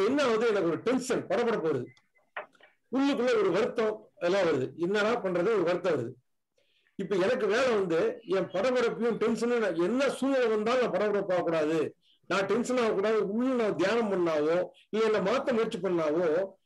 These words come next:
அது மிகப்பெரிய போராட்டம் ஆயிடும். இப்ப நான் என்ன பண்ணலாம்னா, என்னுடைய எனர்ஜி இருக்குல்ல, என்னுடைய எனர்ஜி வந்து என்னுடைய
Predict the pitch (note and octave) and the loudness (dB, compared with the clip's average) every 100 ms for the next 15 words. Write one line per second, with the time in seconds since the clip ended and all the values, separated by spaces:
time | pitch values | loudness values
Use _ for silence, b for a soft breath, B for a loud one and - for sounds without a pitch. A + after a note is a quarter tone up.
0 | _ E3 F3 F#3 A#3 A3 A#3+ D#3 E3 E3 | _ 0 4 4 4 4 4 4 2 2
1 | - G#2 A2 - b b b b b b | 0 -4 -8 -18 b b b b b b
2 | b b _ _ _ _ - G3+ G#3+ C#4 | b b _ _ _ _ 0 2 4 4
3 | G#3+ G#3 F#3+ E3 A3+ A#3 G3 G#3 A3+ G#3+ | 4 4 4 4 2 -2 0 2 4 4
4 | B3 C#4+ G#3 G#3+ F#3+ F#3 C3 - _ _ | 2 2 2 0 2 0 -2 -12 _ _
5 | _ _ _ G#3 A#3 A3 B3+ C4+ A3 A3+ | _ _ _ 2 4 4 4 2 2 2
6 | G#3 G3+ B3 G#3+ A3+ A3 G#3 | 2 0 2 2 2 2 2